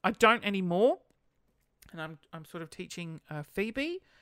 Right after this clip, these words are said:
She's really good, and I don't want it to get to a point where she's super overwhelmed, 'cause right now I'm just giving her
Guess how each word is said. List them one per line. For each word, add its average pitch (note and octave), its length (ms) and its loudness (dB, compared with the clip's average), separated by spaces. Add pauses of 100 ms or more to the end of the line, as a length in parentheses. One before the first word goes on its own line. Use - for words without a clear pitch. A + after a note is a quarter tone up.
(220)
She's G#3+ 280 -8
really F#3 240 0
good, G#3+ 440 0
and F#3 220 -6
I F3+ 80 -6
don't F3+ 220 -2
want F3 100 -6
it - 80 -14
to - 80 -20
get F3+ 140 -8
to - 100 -10
a - 20 -12
point F3+ 220 -10
where E3+ 100 -6
she's - 460 -6
super C#4+ 280 -6
overwhelmed, C#4+ 640 -4 (280)
'cause A3+ 160 -4
right A#3+ 200 2
now A3 240 0
I'm G3 200 -2
just A#3+ 160 -6
giving A3 240 -6
her F#3 320 -2